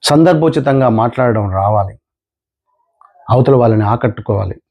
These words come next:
యాంకరింగ్లో ఎన్నో ఉంటాయి. just మేకప్ వేసుకొని కెమెరా ముందు నిల్చుంటే యాంకరింగ్ కాదు. మరి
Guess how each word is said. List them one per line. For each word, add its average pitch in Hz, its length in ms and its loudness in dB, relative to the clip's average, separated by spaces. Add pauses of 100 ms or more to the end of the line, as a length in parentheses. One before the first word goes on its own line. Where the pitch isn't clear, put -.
(1400)
యాంకరింగ్లో 117 480 2
ఎన్నో 107 240 4
ఉంటాయి. 98 320 -4 (1800)
just 127 200 0
మేకప్ 117 340 2
వేసుకొని 113 400 0
కెమెరా 110 280 0
ముందు 110 180 0
నిల్చుంటే 101 680 -4
యాంకరింగ్ 95 400 -4
కాదు. 85 240 -8 (880)
మరి 101 300 0